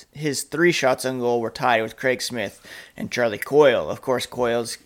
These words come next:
three shots came in only, uh, the two periods, uh, as he missed the third due to injury there. Uh, the goal scorers, like I mentioned, Bergeron, Kuraly,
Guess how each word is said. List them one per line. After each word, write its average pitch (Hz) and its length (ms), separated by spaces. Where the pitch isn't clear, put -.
three 156 200
shots - 360
came 120 340
in 110 220
only, 110 540
uh, 113 160
the 135 100
two 170 200
periods, 107 600
uh, - 280
as - 280
he 120 100
missed 123 420
the 113 400
third 117 580
due 123 200
to 117 500
injury 113 520
there. 104 400
Uh, 113 180
the 120 140
goal 135 180
scorers, 143 460
like 135 120
I 135 40
mentioned, 131 420
Bergeron, 139 640
Kuraly, 131 680